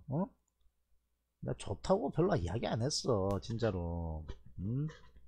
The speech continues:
촌보? 아이고야.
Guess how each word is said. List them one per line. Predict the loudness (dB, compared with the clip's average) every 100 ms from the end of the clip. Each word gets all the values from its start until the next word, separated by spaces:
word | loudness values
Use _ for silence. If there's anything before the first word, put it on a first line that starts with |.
| -20 -20 -20 _ _ _ -20 -20 -20 -12 -2
촌보? | 6 6 12 12 12 8 -12 -8 0 2 4 0 -6 -20 -20 -20 4
아이고야. | 12 12 12 12 12